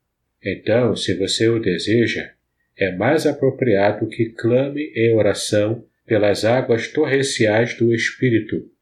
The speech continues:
e não pelo fogo do juízo. Ah, mas chegará um dia em que não precisaremos mais de avivamento. Confira em Apocalipse vinte e dois, de um a cinco. E por que não precisaremos mais de avivamento?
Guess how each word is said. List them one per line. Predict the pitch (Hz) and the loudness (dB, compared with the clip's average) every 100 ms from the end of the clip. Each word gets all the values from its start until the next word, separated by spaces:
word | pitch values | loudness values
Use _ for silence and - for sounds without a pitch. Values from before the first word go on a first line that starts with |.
| _ | _
e | 151 | -4
não | 139 107 107 110 | 0 2 2 0
pelo | 123 117 | 0 0
fogo | 117 - 120 117 | -2 -2 0 0
do | 117 | 0
juízo. | 104 127 107 101 87 - - _ _ _ _ _ _ | 0 2 2 2 -2 -10 -20 _ _ _ _ _ _
Ah, | 98 95 107 | -4 0 0
mas | 90 90 | 0 -4
chegará | - 120 110 104 117 | -2 0 2 2 2
um | 123 | 0
dia | - 104 123 135 101 | 0 2 2 0 0
em | 120 | -2
que | - 101 | -2 -2
não | 98 135 151 | 2 0 0
precisaremos | - 156 160 147 131 120 117 123 123 - | 0 0 2 0 2 2 2 0 -2 -4
mais | 101 104 117 | -2 0 0
de | - 110 | 0 0
avivamento. | 110 95 95 110 107 95 92 - - _ _ _ _ _ | 0 0 0 0 0 -2 -2 -8 -16 _ _ _ _ _
Confira | - 101 - 151 135 | -6 -4 0 2 2
em | 104 104 | 0 -2
Apocalipse | 101 98 - 90 101 120 - 92 | 0 -2 -2 0 0 0 -2 -6
vinte | 98 104 131 | -4 -2 -2
e | |
dois, | - 95 92 110 - - | 0 0 2 0 -4 -14
de | - 110 | -4 -2
um | 101 | 0
a | 113 | 0
cinco. | 117 - 87 - - _ _ _ _ _ - | 0 -2 -2 -4 -18 _ _ _ _ _ -6
E | |
por | 147 170 | 0 2
que | 156 156 | 2 0
não | 139 135 | 0 0
precisaremos | 131 - 123 117 110 107 101 - | -2 0 2 2 2 0 -4 -2
mais | 104 104 | 0 0
de | 107 | 0
avivamento? | 95 98 98 90 90 82 - | 0 0 0 0 -2 -6 -12